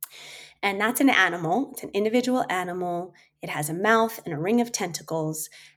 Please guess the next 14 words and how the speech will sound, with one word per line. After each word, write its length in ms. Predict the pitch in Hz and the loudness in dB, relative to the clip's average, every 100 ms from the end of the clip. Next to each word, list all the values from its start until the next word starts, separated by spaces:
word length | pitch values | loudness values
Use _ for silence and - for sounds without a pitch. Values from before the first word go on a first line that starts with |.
| - | -4
and 100 | 180 | -2
it 80 | - | -2
can 140 | 175 | -6
capture 420 | - 185 - 269 | 0 2 2 0
food 300 | 262 220 220 | 0 -2 0
with 140 | 254 254 | -2 -4
the 80 | |
tentacles. 720 | 262 247 247 269 285 320 311 - - - _ _ _ | -2 -2 -2 -2 -2 -2 -4 -10 -16 -20 _ _ _
And 420 | 247 277 196 190 | 6 6 4 0
inside 520 | - 190 - 269 302 | -2 -2 2 4 4
it, 160 | 202 - | 2 -2
it 140 | 185 - | -2 4
also 360 | 185 196 220 | 4 4 0
has 500 | 214 196 170 170 165 | 0 -4 -4 -4 -6